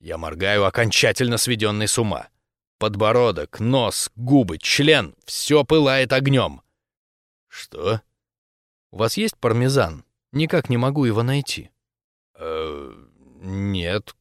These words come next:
кажется, нет. Но я могу съездить и купить, если нужно". "Нужно". "Окей, что-нибудь ещё?" Её улыбка становится мягче и теплее.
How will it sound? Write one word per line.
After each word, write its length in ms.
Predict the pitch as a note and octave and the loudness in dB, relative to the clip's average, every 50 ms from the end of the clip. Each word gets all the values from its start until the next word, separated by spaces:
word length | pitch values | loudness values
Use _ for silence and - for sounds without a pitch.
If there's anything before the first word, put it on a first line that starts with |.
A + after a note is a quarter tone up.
| _ _ _ | _ _ _
кажется, 520 | _ - F2+ D#2 D2 D2 - - - A2+ A2 | _ -8 -6 -6 -6 -6 -8 -4 -2 0 0
нет. 400 | G2 E2+ D2+ D2 F2 F2+ - - _ _ _ _ _ _ _ _ _ _ _ | 0 -2 -2 -4 -6 -8 -10 -16 _ _ _ _ _ _ _ _ _ _ _
Но 120 | E2 E2 | -14 -8
я 140 | D#2+ D#2+ F2+ | -6 -4 -2
могу 240 | G2 G#2 G#2 A#2 G#2+ | -2 -2 -2 -2 -2
съездить 480 | - A#2+ A2+ A#2 C3 C3 B2+ A#2 - | 0 0 0 0 0 0 -2 -4 -6
и 40 | B2 | -4
купить, 320 | - C#3 A#2 - G#2+ G2+ G#2+ | -4 -4 -4 -4 -4 -4 -2
если 260 | A2+ G#2+ - A2+ A2+ | -2 -2 -2 -2 0
нужно". 420 | A2 A2 A2 G2+ F#2+ A2 F#2+ - _ _ _ _ _ _ _ _ | 0 0 0 0 -2 -4 -6 -6 _ _ _ _ _ _ _ _
"Нужно". 360 | - F#3+ C#3+ G2+ F#2+ E2+ E2 - _ _ _ _ _ _ _ _ _ _ _ _ _ _ _ | -2 -2 -2 -2 -4 -6 -8 -12 _ _ _ _ _ _ _ _ _ _ _ _ _ _ _
"Окей, 680 | - D#2+ D#2 - - - D#2+ D#2 D#2+ F#2 G2+ F2+ - _ _ _ _ _ _ | -16 -16 -16 -16 -14 -12 -10 -8 -8 -8 -8 -10 -12 _ _ _ _ _ _
что-нибудь 460 | - - - F2 E2 D#2 E2 - - | -20 -16 -14 -12 -10 -10 -8 -8 -6
ещё?" 340 | F#2+ - - - D#3 F3+ F#3 - _ _ _ _ _ _ _ _ _ _ _ _ - | -4 -2 2 2 2 2 0 -2 _ _ _ _ _ _ _ _ _ _ _ _ -10
Её 240 | - G2 G#2+ A2+ A2 | -4 0 2 4 4
улыбка 400 | G#2+ A2 B2 C3 A#2 - B2+ A2 | 4 4 2 2 2 0 -2 -2
становится 540 | - - A#2 A2 A2 G#2 F#2 - - G2 | 0 0 0 2 0 0 -2 -2 -4 -4
мягче 400 | F#2 F#2+ G#2+ A#2 A#2 - - - | -2 -2 -2 -2 -2 -4 -4 -6
и 160 | - - B2+ - | -4 -4 -4 -4
теплее. 500 | - A#2 - G#2 F2+ D#2+ C2 G#1 - | -4 -4 -2 -2 -4 -4 -4 -6 -10